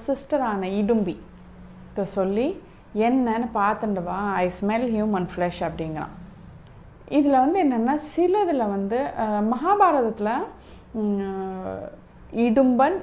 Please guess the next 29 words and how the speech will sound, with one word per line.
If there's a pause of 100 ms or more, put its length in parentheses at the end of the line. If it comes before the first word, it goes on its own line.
இடும்பின்னு
இருக்கும். (340)
சில (100)
folklore-ல
it
is
called (180)
Hidumb (280)
and (220)
இடும்பா
தேவி. (400)
தங்க
பேரு
இடும்பா
தேவின்னும், (540)
அந்த
ராட்சஸ்
பேரு
இடும் (280)
அப்படின்னும். (480)
So,
either
way, (120)
they
talk (140)
about
the (120)
same,
ஆ,